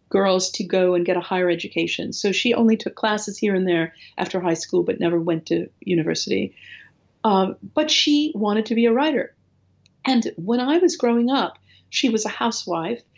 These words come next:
and she became a novelist. And you would think from the reviews that were written that she had sort of done a kind of superhero transformation. <laughs> Headlines in re-, in reviews were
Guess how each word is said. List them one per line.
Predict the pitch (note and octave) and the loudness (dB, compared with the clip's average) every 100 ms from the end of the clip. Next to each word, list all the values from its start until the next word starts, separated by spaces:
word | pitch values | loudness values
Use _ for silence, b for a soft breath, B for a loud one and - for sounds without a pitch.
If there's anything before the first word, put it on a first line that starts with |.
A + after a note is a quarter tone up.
| b b _ - | b b _ -2
and | G#3+ G#3+ | 0 0
she | - B3 | 0 -2
became | A3+ A3+ B3 B3+ A#3+ | -4 -6 -4 0 0
a | |
novelist. | G#3+ G3+ G3+ F3+ F3+ - | 0 -2 -2 -2 -2 -2
And | G#3 | 2
you | A#3+ C#4+ | 4 4
would | - | 2
think | - - C#4+ A3 | 0 0 0 0
from | - A3+ G3+ | 0 2 2
the | |
reviews | G3 F#3 G3+ A#3+ A3 | 2 0 2 2 2
that | G3 - | 0 0
were | F3 | 2
written | G3+ - F3 | 2 2 -2
that | F3+ F3 | -2 -2
she | - G3+ | -4 -2
had | F#3 F3+ _ | -4 -6 _
sort | - A3+ | -4 -2
of | F#3 F#3+ | -2 0
done | G#3 F#3+ | 0 0
a | F#3 | -2
kind | G3 F3+ | -2 -2
of | E3+ B B B _ | -4 B B B _
superhero | - - - C#4+ B3 A3 A3 G#3+ G3 | -8 -2 2 2 4 4 4 2 0
transformation. | - G3+ G3+ G3+ G3 G3 - E3+ F3 B | -4 -4 -4 -4 -4 -4 -2 -2 -4 B
<laughs> | B | B
Headlines | - C#4 A#3+ A#3+ A3 G#3 A3 | -2 0 2 0 0 0 -2
in | G3 | -2
re-, | G3 - | -6 -4
in | G3+ G3 F3+ | -2 -2 -2
reviews | F3+ G3 G3 F#3+ F3+ | -2 0 0 0 0
were | F3 | 0